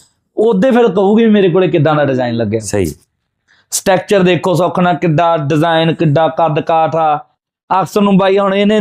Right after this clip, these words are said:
Speaker 1: ਇਹਨਾਂ ਨੇ ਨਾ ਦੁੱਧ ਦਿੱਤਾ ਤੇ ਫਿਰ ਹੋਰ ਕਿਹੜੀ ਨੇ ਦੇਣਾ ਕਿ ਨਹੀਂ?
Speaker 2: ਸਹੀ ਹੈ।
Speaker 1: ਖੁਰਦੀ ਖੁਰੂਗੀ। ਚੱਲ ਬੇਟ ਚੱਲ।
Speaker 2: ਸੋ ਵੇਖੋ ਢਾਂਚਾ ਦੋਸਤੋ, ਫੁੱਲ ਹਾਈਟ ਲੈਂਥ,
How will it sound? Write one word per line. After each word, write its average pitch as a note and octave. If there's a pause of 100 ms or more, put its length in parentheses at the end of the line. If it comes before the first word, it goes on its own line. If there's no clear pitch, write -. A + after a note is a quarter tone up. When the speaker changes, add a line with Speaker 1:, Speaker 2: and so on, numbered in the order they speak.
(100)
Speaker 1:
ਇਹਨਾਂ A#3
ਨੇ A#3+
ਨਾ A3
ਦੁੱਧ G3+
ਦਿੱਤਾ F#3+
ਤੇ F#3
ਫਿਰ F3
ਹੋਰ F3+
ਕਿਹੜੀ F#3+
ਨੇ G3+
ਦੇਣਾ D3+
ਕਿ C3+
ਨਹੀਂ? F#3 (200)
Speaker 2:
ਸਹੀ F2
ਹੈ। - (200)
Speaker 1:
ਖੁਰਦੀ G3+
ਖੁਰੂਗੀ। D3+ (1080)
ਚੱਲ D3
ਬੇਟ D3+
ਚੱਲ। D#3 (160)
Speaker 2:
ਸੋ -
ਵੇਖੋ G#2+
ਢਾਂਚਾ A2+
ਦੋਸਤੋ, F#2+
ਫੁੱਲ C#3+
ਹਾਈਟ B2+
ਲੈਂਥ, A#2